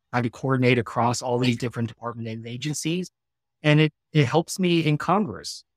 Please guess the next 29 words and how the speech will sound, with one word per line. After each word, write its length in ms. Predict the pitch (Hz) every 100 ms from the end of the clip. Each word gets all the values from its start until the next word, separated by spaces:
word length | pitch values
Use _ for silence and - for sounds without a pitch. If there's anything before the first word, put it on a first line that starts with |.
| _
It 120 | 120 120
helps 320 | 143 - 147
me 140 | 143
because 600 | 139 - 143 139 135 - _ _ _ _ -
I 80 | 127
used 240 | 151 160
to 60 | 165
be 100 | 160
on 100 | 156
the 100 | 160
other 160 | 156 151
side 340 | 160 156 165
of 80 | 151
the 120 | 143
room 300 | 139 131 131
when 120 | 127
it 120 | 120
came 240 | - 123 120
to 280 | 127 120 113
congressional 580 | 131 123 120 - 120 117
delegations 680 | 117 113 120 113 117 113
in 80 | 117
Afghanistan 720 | 113 - 120 113 113 - 117
or 140 | 113 110
elsewhere. 440 | 110 - 117 113
I, 200 | 110 120
I 100 | 113 117
know 320 | 120 127 135
how 380 | 131 123 120